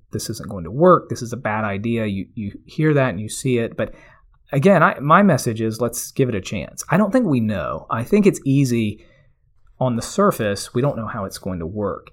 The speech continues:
But I, I tell people I, I'm not a traffic engineer, and so I want to give it a chance and see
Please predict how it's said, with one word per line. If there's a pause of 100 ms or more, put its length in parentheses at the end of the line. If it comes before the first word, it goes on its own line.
(260)
But
I,
I
tell
people
I,
I'm
not
a
traffic
engineer,
and
so
I
want
to
give
it
a
chance
and
see